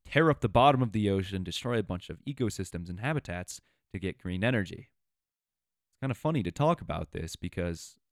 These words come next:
the oil and gas industry for years has been targeted with lots of accusations,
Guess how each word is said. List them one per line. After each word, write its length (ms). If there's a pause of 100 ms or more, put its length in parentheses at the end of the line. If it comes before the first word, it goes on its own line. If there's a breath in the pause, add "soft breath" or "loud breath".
(160)
the 120
oil 200
and 100
gas 260
industry 380
for 220 (160)
years 480
has 120
been 160
targeted 520 (460)
with 140
lots 340
of 80
accusations, 800